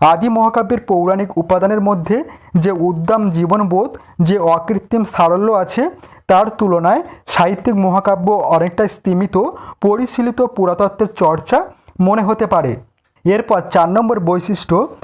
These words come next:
আদি মহাকাব্যে একজন কবি রচনা করলেও, আদি মহাকাব্য একজন কবি রচনা করলেও তাকে বহু লোককবির যৌথ কীর্তি আখ্যা দেওয়া যায়। কাব্যটিকে বলা যায় জাতীয় মহাকাব্য, কিন্তু সাহিত্যিক মহাকাব্য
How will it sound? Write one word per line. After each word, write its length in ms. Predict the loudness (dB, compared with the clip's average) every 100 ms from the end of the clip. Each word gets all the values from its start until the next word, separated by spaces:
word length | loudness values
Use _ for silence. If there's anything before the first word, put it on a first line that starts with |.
| -4 2
আদি 300 | 2 4 0
মহাকাব্যে 800 | 0 2 2 0 -2 0 -2 -4 2
একজন 500 | 2 2 -2 -4 -2
কবি 280 | -2 0 0
রচনা 360 | 0 0 0 0
করলেও, 540 | 0 0 0 -2 -4 -2
আদি 280 | 2 2 2
মহাকাব্য 580 | 0 0 2 0 0 -2
একজন 480 | 0 -2 -2 -4 -2
কবি 340 | 0 0 -2 -4 -14 _
রচনা 380 | 0 0 0 0
করলেও 580 | 0 -2 0 0 0 -4 -10 _
তাকে 260 | 2 2 0
বহু 300 | 0 0 0
লোককবির 640 | 0 -2 -2 -2 -2 -2
যৌথ 340 | 0 0 0 -6 -8 _
কীর্তি 540 | -2 -2 -2 -2 -2 -6 -4 4
আখ্যা 420 | 4 2 0 2
দেওয়া 260 | 2 0
যায়। 240 | 2 2 0 -8 -20 _ 2
কাব্যটিকে 540 | 2 2 -2 0 -2
বলা 300 | 0 0 2
যায় 180 | 0 -2
জাতীয় 460 | 0 0 0 -2
মহাকাব্য, 840 | 0 0 -2 0 2 0 0 -2 -4 -8 -6
কিন্তু 320 | -2 0 0 -4
সাহিত্যিক 460 | 0 -2 0 -2
মহাকাব্য 600 | 2 2 2 0 0 -4